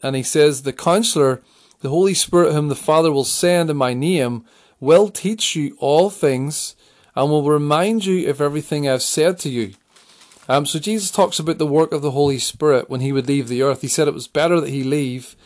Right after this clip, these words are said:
because then we'd have the Holy Spirit that would come, and it said it would teach us all things and remind us of everything he said to us.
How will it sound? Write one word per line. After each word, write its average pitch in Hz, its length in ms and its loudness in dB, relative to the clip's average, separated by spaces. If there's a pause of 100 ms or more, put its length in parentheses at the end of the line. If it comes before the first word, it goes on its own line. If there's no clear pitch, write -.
(220)
because 127 240 -6
then 147 180 4
we'd 139 120 4
have 123 200 2
the 127 100 -4
Holy 120 240 -4
Spirit 131 380 -2
that 120 100 -12
would 113 160 -12
come, 131 380 -2 (560)
and 131 100 2
it 139 100 -4
said 160 220 2
it - 80 -2
would 131 160 -8
teach 202 400 -4
us - 400 -2 (400)
all 180 240 4
things 135 560 -4 (320)
and 135 120 -4
remind 143 440 -2
us 165 160 -4
of 143 160 -10
everything 143 400 -4
he 139 120 -2
said 143 320 0
to - 180 -4
us. - 320 -12